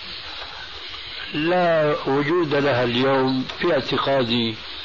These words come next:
إلا أن يكون شيء لا نعلمه، وهو أن يكون المنتحر أقدم على الانتحار بطريقة ما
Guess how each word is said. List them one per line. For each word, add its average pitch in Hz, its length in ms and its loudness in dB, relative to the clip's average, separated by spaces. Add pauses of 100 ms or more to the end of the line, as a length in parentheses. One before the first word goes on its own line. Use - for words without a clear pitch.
(920)
إلا 151 420 2
أن 135 160 2
يكون 143 440 0
شيء 143 280 2
لا 135 160 2
نعلمه، 123 480 2 (1400)
وهو 160 420 6 (1600)
أن 147 220 2
يكون 170 420 2
المنتحر 143 1080 2 (1500)
أقدم 151 540 0
على 139 380 4
الانتحار 143 880 2
بطريقة 135 840 -2
ما 139 400 2